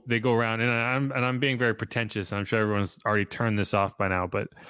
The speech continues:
I don't know how the Saints go to other stadiums and are like,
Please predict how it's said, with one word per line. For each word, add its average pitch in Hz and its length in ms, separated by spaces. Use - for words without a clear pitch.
I 139 120
don't 233 100
know 202 60
how 139 280
the 120 180
Saints 120 680
go 123 260
to 117 160
other 113 200
stadiums 107 640
and 104 140
are 104 140
like, 101 340